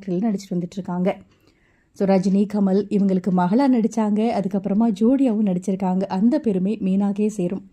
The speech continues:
அதே மாதிரி மீனாவோட மகள் நைனிகாவும் இப்ப குழந்தை நட்சத்திரமா நடிச்சிட்டு இருக்காங்க.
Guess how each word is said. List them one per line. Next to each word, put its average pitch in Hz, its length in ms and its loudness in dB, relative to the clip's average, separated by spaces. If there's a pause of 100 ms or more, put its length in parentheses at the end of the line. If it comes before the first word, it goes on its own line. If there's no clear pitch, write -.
அதே 202 240 -2
மாதிரி 202 300 0
மீனாவோட 202 500 0
மகள் 185 280 -2 (320)
நைனிகாவும் 220 640 2
இப்ப 208 260 -4
குழந்தை 233 360 0
நட்சத்திரமா 196 520 -2
நடிச்சிட்டு 185 320 -4
இருக்காங்க. 180 440 -4